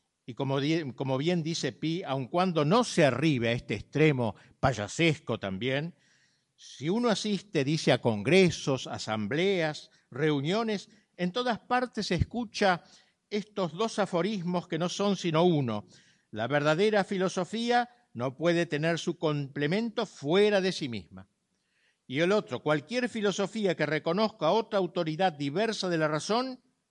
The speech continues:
se deshonra a sí misma. Es, pues, el naturalismo aplicado al campo de la inteligencia, una filosofía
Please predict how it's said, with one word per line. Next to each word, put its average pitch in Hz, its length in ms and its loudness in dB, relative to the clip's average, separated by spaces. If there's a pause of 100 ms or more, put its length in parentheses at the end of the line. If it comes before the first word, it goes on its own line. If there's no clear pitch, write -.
se 147 220 -2
deshonra 135 560 0
a - 20 -12
sí - 160 -10
misma. 85 460 -12 (580)
Es, 98 240 -16
pues, 139 260 -8
el 165 120 -8
naturalismo 117 720 -8
aplicado 120 760 -6 (320)
al 131 220 -10
campo 143 380 -6
de 127 80 -4
la 110 60 -6
inteligencia, 107 720 -8
una 135 140 -4
filosofía 160 840 -4